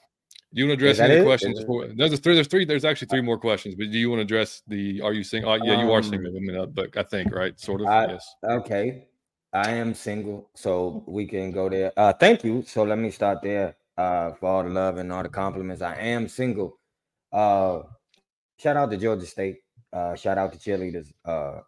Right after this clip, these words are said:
Speaker 2: to cheerleaders all over the world, especially the Falcons
Speaker 1: <laughs>
Speaker 2: cheerleaders. Um, thank you. Uh, that means a lot.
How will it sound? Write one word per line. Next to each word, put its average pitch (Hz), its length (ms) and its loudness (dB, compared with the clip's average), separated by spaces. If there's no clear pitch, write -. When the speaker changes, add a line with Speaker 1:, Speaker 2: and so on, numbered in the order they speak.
Speaker 2:
to - 80 -20
cheerleaders 92 480 -2
all 90 160 0
over 73 160 -6
the 73 60 -12
world, 76 260 -6
especially 90 400 -8
the 80 60 -10
Falcons 90 400 -4
Speaker 1:
<laughs> - 40 -20
Speaker 2:
cheerleaders. 71 380 -16
Um, 85 440 -8
thank 120 240 2
you. 87 180 -6
Uh, 92 300 0
that 101 160 0
means 101 260 -6
a 95 40 -6
lot. 101 260 4